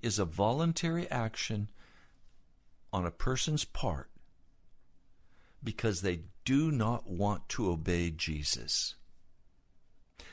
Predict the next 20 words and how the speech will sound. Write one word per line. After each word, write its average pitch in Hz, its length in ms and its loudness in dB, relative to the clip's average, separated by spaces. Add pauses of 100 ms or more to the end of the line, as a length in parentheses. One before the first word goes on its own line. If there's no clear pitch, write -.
(120)
They 107 160 2
want 101 300 0
to 104 140 0
be 95 180 2
in 87 140 2
charge 127 640 4
of 90 160 2
their 85 200 2
own 101 220 4
life. 95 680 2 (2250)
Now, 92 320 2 (160)
likewise, 85 880 2
repentance - 800 -2
means, 80 540 0 (1900)
and 92 180 6
it 87 140 4
is 87 160 2
a 92 80 4
one-time 92 880 0
repentance, - 880 -2